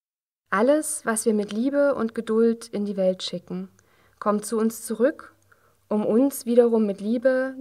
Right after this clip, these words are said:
Dankbarkeit und Harmonie zu füttern. Insgesamt ein zeitaufwendiges, aber auch sehr nachhaltiges Konzept also, das du anwenden kannst, auf was du willst,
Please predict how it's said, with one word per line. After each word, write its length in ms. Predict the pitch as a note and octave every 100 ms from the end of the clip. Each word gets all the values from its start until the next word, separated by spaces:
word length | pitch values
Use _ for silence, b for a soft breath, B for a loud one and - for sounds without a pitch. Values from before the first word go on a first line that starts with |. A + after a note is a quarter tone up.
| B3
Dankbarkeit 1000 | F#3+ G#3 A3+ A#3 A#3 G#3+ G#3 G#3+ G#3+ - -
und 160 | G3
Harmonie 480 | F#3+ G3 G3 F#3+ G#3
zu 160 | G#3+ A3+
füttern. 480 | - F#3 F3+ F3 - _ _ _ _ _ _ _ _ _ _ _ _ _ _ _ _ _ _ _ _ _ _ _ _ _
Insgesamt 760 | A3 A#3+ - A#3+ G#3+ C4+ D#4+
ein 260 | - G#3+ G#3+
zeitaufwendiges, 1160 | - A3+ B3+ - D4 C4+ C4 C4 B3+ C4+ - - -
aber 300 | G#3 G3+ G3+
auch 120 | F3
sehr 400 | - - G#3+ A#3+
nachhaltiges 800 | B3 G3+ G#3 - G3+ G3+ G#3+ G#3
Konzept 500 | - G3+ - G3 -
also, 440 | - F3 E3+ F3+ F#3 b b b b b b
das 180 | G3 F3+
du 80 | G#3+
anwenden 560 | F3+ G#3 A#3 C4 C4 C4
kannst, 560 | B3 B3 C#4 - -
auf 140 | G3 -
was 200 | F#3 -
du 120 | A3
willst, 500 | F#3+ F3+ - -